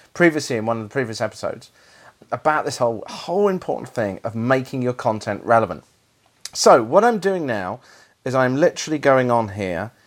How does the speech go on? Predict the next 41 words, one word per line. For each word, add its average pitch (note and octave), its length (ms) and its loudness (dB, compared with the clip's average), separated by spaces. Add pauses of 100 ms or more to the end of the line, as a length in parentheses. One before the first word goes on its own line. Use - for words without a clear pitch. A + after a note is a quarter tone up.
(220)
What, C3+ 340 -6
what's F3 240 0
she E3 140 -2
got C3+ 160 4
down B2+ 180 4
here? A#2 200 0
So A#2 120 2
a A2 60 4
recent C#3 400 -4
post B2 280 2
on A2+ 120 -2
here, A#2+ 240 -2
she's A2 160 -10
got, - 160 -4
like, F#2+ 160 -4
reaching D3+ 440 -2
for C3+ 140 -4
the B2 80 -2
stars B2+ 540 4
and G#2 100 -8
smile, C#3 540 4 (200)
reach C3+ 240 -6
for D3+ 120 -8
the C3 80 -2
stars, B2+ 500 2
crafty C#3 500 2
mum, B2+ 300 0
D B2+ 220 -4
I B2 100 4
Y A#2 300 -2
podcast. F#3+ 920 0 (500)
She's - 200 -6
talking G#3 320 4
about E3+ 320 4
the C3+ 80 -4
need C#3+ 260 -2
for A#2 140 -6
colour F3 520 4
in E3+ 120 0
your E3 100 2
life. D#3+ 640 0